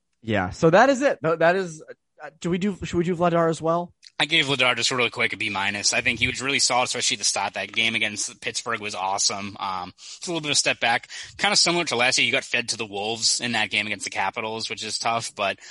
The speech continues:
Speaker 2: I, I settled on B minus for Vladar.
Speaker 1: I'd agree. I'd agree with that. So yeah, that's the lineup. We just did report cards for the entire lineup. Uh, took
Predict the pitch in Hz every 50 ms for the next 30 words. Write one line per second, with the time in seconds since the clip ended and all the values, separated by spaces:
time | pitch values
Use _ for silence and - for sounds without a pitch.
0 | - - - - 139 143 139 135 135 - 131 135 - - 143 127 123 117 110 104
1 | 92 101 98 90 87 87 85 85 - - 92 90 95 92 90 87 87 95 98 98
2 | _ _ _ _ _ _ _ _ _ _ _ _ _ - 107 107 101 101 98 98
3 | - - - _ _ _ _ _ _ - - 107 104 95 92 87 - 98 98 -
4 | - 185 220 240 208 190 185 - - 220 214 220 220 202 147 120 127 143 135 156
5 | 143 - - 165 147 151 131 - 151 143 139 - 151 143 143 135 120 - - -
6 | 127 127 131 127 123 110 - - - 143 139 143 147 147 151 151 147 _ _ _
7 | _ - - 120 131 135 135 131 117 104 92 _ - - 113 113 110 110 110 -
8 | - 175 165 -